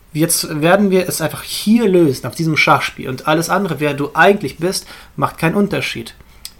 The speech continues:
In meinem Schachclub, wo ich gewesen war, in Wuppertal, da gab es Leute, also ich habe mich mit einem angefreundet, der hat sein ganzes Leben, äh, als Schlacht-, am, als Schlachter gearbeitet, hat er so sein, war ein Fleischer. Und da gab es aber neben ihm,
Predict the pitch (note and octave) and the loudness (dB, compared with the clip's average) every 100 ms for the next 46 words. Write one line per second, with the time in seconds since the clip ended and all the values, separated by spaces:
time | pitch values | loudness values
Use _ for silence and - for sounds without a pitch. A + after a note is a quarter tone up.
0 | - C3+ C#3 C#3 - G3 - G3+ E3 D#3 | -6 0 0 2 2 2 2 -4 0 -2
1 | D3+ C3 D#3 G3+ D3+ C#3 C3 D#3+ F3 D3+ | -2 0 0 2 0 0 0 -2 -2 2
2 | D3+ D3 C#3 D3+ C#3+ D3 - - - - | 4 4 2 0 0 0 -4 -8 -18 -12
3 | - C#3+ E3+ E3+ E3+ D#3+ D3 D3+ C#3+ C3+ | 2 6 6 4 2 2 2 0 0 2
4 | D#3+ D#3 D#3+ D#3 D3 E3 F3 F3 F3 D3+ | 0 -2 0 0 4 2 2 6 6 6
5 | C#3 C#3 - B2+ C3 F3+ G#3+ - C#3+ E3+ | 0 -4 -4 -4 -2 -4 -4 -4 2 2
6 | F#3 F#3 - - - C#3 C#3 C#3+ C#3+ - | 2 0 -4 -16 -8 0 2 4 2 0
7 | - F#3 - - D3+ D3 C#3+ C#3 D3 D3 | 2 2 2 -6 -2 0 -2 0 0 4
8 | F3+ - A#2+ A#2 - A#2 - B2+ C3 C3 | 2 2 -2 -2 -2 -6 -6 -6 0 0
9 | B2+ B2 C3 C3 C3 C3 B2+ B2 C#3 C3+ | 2 0 0 2 2 0 -2 -4 -2 4
10 | E3 G3 F#3 - B2+ B2 _ - - - | 6 8 6 4 -2 -8 _ -20 -20 -20
11 | - - C#3 C#3+ C#3+ C3 - C#3 D3+ D3+ | -20 -6 2 4 4 2 2 4 4 2
12 | C#3+ C#3 C#3 D3+ A3+ G3 D3+ G3+ A3+ | 0 0 2 4 4 2 2 2 0